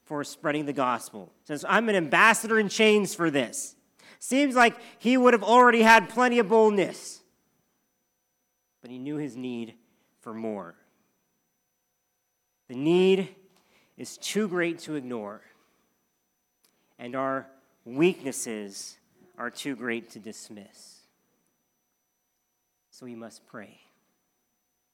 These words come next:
If you're not sure what we're talking about by the gospel, let me give it to you in a nutshell. The gospel refers to the good news about Jesus.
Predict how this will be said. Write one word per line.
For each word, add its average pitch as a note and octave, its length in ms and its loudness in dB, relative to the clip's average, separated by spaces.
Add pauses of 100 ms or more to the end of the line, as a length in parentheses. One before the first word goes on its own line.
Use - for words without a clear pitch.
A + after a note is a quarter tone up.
(1600)
If - 60 -20
you're D#3+ 80 -2
not F#3+ 220 6
sure F#3 360 0
what D#3+ 180 -2
we're B2+ 260 -4 (400)
talking F3 480 0
about D3+ 280 -2
by C3+ 180 0
the A#2 120 -8
gospel, D3 960 -8 (1080)
let D3+ 40 -12
me A3+ 100 -6
give G3 120 -6
it F3 80 -12
to - 120 -12
you D#3+ 60 -6
in D3 60 -6
a C3 60 -8
nutshell. A#2 560 -12 (1500)
The D3+ 60 -12
gospel G3 640 -4
refers D3 480 -6
to - 200 -10
the D3 100 -8
good C#3 380 -6
news D3+ 440 -6
about B2 460 -10
Jesus. G2+ 640 -20